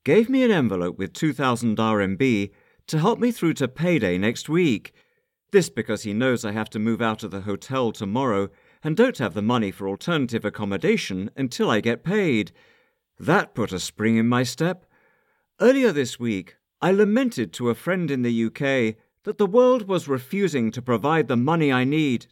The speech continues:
to live, travel, and eat. But she divined, "Your vulnerability is your strength and point of connection," and that I would love to live in the present and in full presence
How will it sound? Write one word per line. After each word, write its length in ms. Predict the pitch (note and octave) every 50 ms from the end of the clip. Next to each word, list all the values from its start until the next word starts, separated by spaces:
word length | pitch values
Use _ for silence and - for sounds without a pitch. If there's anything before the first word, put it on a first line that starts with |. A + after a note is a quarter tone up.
| _
to 120 | - D3 C3+
live, 460 | C#3+ F#3+ G3+ F3 C#3 G#2+ - - _
travel, 460 | - - F3 F3+ F3+ C#3+ B2+ A2 A2+
and 240 | - A#2+ B2 B2 C3+
eat. 360 | D#3 E3+ D3+ A#2 - - - - _ _ _ _ _ _ _ _ _ _ _
But 260 | - F3 D#3+ A2 - -
she 280 | - - - G3 F#3
divined, 680 | C#3+ C#3 B2+ A#2 C#3+ D3+ D#3 D3+ C#3 A#2+ A2+ A2 G2+ - _ _ _ _ _ _ _ _ _ _ _ _
"Your 180 | - A#2+ A#2+
vulnerability 840 | A2 C3 C3+ D3 E3 F3 F3 D3+ E3 D#3 D3 C3 B2 - A#2 G#2+ G2+
is 280 | G2 - A2 A#2 A2+ -
your 140 | A#2 A2 A2
strength 500 | - - - - D3 C#3 A#2+ - - A2
and 160 | G#2+ G#2 -
point 260 | - C#3 C#3+ C#3+ A#2+
of 140 | A#2+ - -
connection," 680 | - A#2 G#2+ A#2+ C3 B2 - - - G#2 G2 F#2+ F#2 - - _ _ _ _ _ _ _ -
and 280 | D#3+ F3+ E3+ C#3 A#2
that 120 | A#2+ A2+ C3
I 120 | C3 C3
would 180 | B2 B2+ B2 B2
love 300 | C#3 D#3 E3 D#3 B2 -
to 320 | - C3 B2 B2 B2 A#2+ - _ _ _ _ _ _ _
live 320 | - A#2+ D3 D#3+ D#3 - -
in 200 | G2+ C3+ D#3+ D#3+
the 80 | D#3 D3+
present 560 | D3+ - D#3+ E3 D#3 A#2 A2+ F#2 F2 - - _ _ _ _ _ -
and 160 | A#2 C3 C#3
in 140 | D3 D3+ D3+
full 280 | - - F3 F#3 F#3
presence 680 | F#3 - F3+ F#3 F#3 E3 C#3+ A2+ F2+ - - - -